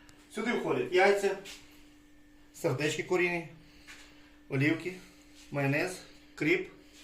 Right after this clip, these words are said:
морковка по-корейськи та огурці мариновані, цибулька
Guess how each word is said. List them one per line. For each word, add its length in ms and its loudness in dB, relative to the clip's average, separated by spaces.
морковка 380 4
по-корейськи 560 -2
та 460 -2
огурці 600 -2
мариновані, 580 2
цибулька 560 2